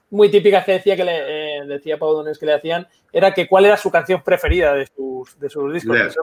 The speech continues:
Speaker 1: te lo habrán hecho a ti también diez mil millones de veces.
Speaker 2: Cada día digo una, no pasa nada. O sea,
Speaker 1: Claro.
Speaker 2: eso es,
Speaker 1: Eso
Speaker 2: a ver,
Speaker 1: decía
Speaker 2: es que
Speaker 1: él, eso decía él que decía, eso decía él justo.
Speaker 2: Claro, es que al final, o sea, ten en cuenta que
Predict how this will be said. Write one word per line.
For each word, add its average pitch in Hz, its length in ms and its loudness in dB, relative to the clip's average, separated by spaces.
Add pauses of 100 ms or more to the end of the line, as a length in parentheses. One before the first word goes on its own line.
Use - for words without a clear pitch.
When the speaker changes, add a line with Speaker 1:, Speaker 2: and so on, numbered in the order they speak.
(240)
Speaker 1:
te 156 60 -2
lo - 20 2
habrán 151 200 2
hecho 160 120 -2
a 143 60 -4
ti 156 100 -6
también 175 460 -4
diez 156 120 -4
mil 160 140 -12
millones 147 320 -6
de 143 60 -8
veces. 143 180 -18 (340)
Speaker 2:
Cada 127 140 0
día 156 140 4
digo 139 180 2
una, 101 300 -2
no 110 80 -6
pasa 107 160 -6
nada. 92 180 -4
O 82 60 -14
sea, - 100 -20
Speaker 1:
Claro. - 220 -4
Speaker 2:
eso 104 160 -8
es, 104 260 -4
Speaker 1:
Eso 202 220 4
Speaker 2:
a - 20 6
ver, 247 80 4
Speaker 1:
decía 254 60 4
Speaker 2:
es 247 40 2
que 233 180 4
Speaker 1:
él, - 80 -4
eso 226 180 0
decía 254 240 4
él 240 60 -2
que 226 80 -2
decía, 190 380 -8 (140)
eso 175 140 -10
decía 180 280 -4
él 196 80 -4
justo. 190 380 -14
Speaker 2:
Claro, 135 380 2
es 143 80 0
que 156 80 0
al 165 60 0
final, 143 400 2 (720)
o - 20 -20
sea, 127 360 -4 (100)
ten 131 140 -4
en 143 80 -2
cuenta 147 260 -2
que 110 560 -8